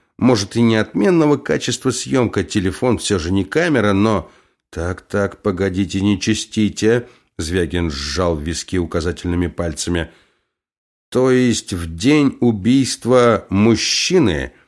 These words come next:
Белозеров побывал в этом городе раньше Полякова?» «И не только в городе. Он сначала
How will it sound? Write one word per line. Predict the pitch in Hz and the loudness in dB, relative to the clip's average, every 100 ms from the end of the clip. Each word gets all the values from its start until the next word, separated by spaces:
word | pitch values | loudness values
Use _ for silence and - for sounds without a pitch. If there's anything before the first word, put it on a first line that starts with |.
| _ _ _ | _ _ _
Белозеров | 82 95 113 117 92 151 156 139 - | -4 2 4 4 4 2 4 2 2
побывал | 127 110 113 123 147 104 | 0 2 2 2 2 0
в | 85 | 2
этом | 131 135 135 107 | 0 4 2 2
городе | 95 156 147 127 135 | 4 4 4 2 4
раньше | 135 196 - 139 | 4 2 0 -2
Полякова?» | 139 147 151 160 175 95 64 64 _ _ _ _ _ _ _ | 0 0 0 -2 0 0 -2 -8 _ _ _ _ _ _ _
«И | 85 | -4
не | 95 92 | -2 -4
только | - 117 104 - 95 | -2 0 0 -2 -6
в | 82 | -4
городе. | 90 71 65 65 64 _ _ _ | -4 -4 -8 -12 -14 _ _ _
Он | 110 101 | 0 0
сначала | - 107 104 - 113 98 85 | 0 -2 -2 0 2 0 -2